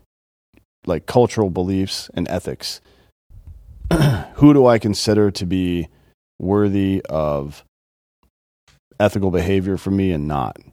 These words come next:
Because dehumanizing the enemy is a big part of some certain cultures. Um, and I think it's a big part of, um, to be honest, I've heard a lot of it from the Israeli culture as well, but it's definitely a big part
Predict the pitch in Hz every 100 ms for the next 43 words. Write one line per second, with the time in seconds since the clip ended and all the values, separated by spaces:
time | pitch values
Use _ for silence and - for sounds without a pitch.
0 | _ - 90 98 87 82 73 - 98 101
1 | 101 95 92 87 87 82 85 85 85 80
2 | 76 78 - 80 71 - - - - -
3 | 90 - 82 50 - 57 - 50 - _
4 | _ - - - 71 69 60 82 95 92
5 | 87 85 87 - 80 76 - 76 73 69
6 | - _ _ _ _ _ _ _ _ -
7 | 80 76 71 67 71 - - - - 90
8 | 90 90 92 82 92 76 82 78 69 -
9 | 78 69 67 80 65 78 69 65 73 76
10 | 67 69 80 92 87 87 69 71 - 85
11 | 76